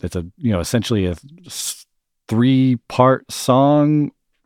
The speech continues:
that the three songs that they kind of stitched together, which is actually how Bohemian Rhapsody was also made. You think about, like, the great leaps in music or even, like, art history, to go from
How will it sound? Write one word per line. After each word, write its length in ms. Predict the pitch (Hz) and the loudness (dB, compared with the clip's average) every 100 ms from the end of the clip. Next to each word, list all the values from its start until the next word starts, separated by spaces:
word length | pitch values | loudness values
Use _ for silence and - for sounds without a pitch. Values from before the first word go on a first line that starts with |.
| _ | _
that 180 | 113 - | -4 -2
the 300 | 101 101 98 - | -4 -6 -8 -2
three 200 | 123 131 | 0 2
songs 340 | - 131 131 | 4 4 4
that 80 | 123 | 0
they 100 | 113 | 0
kind 160 | 127 98 | 0 0
of 60 | |
stitched 400 | - - 131 - | -2 -4 -4 -4
together, 440 | 117 123 123 131 131 | -2 0 2 2 0
which 180 | 107 98 | -2 -6
is 180 | 85 | -6
actually 300 | - 98 104 | -8 -6 -4
how 180 | 92 104 | -2 -2
Bohemian 480 | 101 101 104 107 104 | -2 -2 0 0 0
Rhapsody 380 | 101 101 - 107 | -2 -4 -6 -6
was 140 | 104 | -4
also 240 | 107 104 110 | -4 -2 0
made. 280 | 104 104 104 - - - - _ | 2 0 -4 -12 -20 -20 -20 _
You 120 | 123 | 2
think 100 | 175 | 4
about, 220 | 175 127 110 | 6 4 4
like, 140 | 101 | 0
the 80 | 95 | -2
great 280 | 104 107 98 | 0 0 0
leaps 460 | 101 117 - - | -2 -2 -2 -4
in 160 | 101 101 | 0 2
music 320 | 107 110 104 | 2 0 -2
or 100 | 92 | -4
even, 240 | 104 101 | -4 -4
like, 220 | 92 85 _ _ _ _ _ | -4 -6 _ _ _ _ _
art 180 | 101 101 | -4 -2
history, 540 | 120 117 - 131 127 131 _ _ _ _ _ _ _ - | -4 -4 0 0 0 -4 _ _ _ _ _ _ _ -6
to 100 | 107 | 2
go 220 | 143 180 | 4 4
from 580 | - 156 143 127 110 | 4 4 6 4 0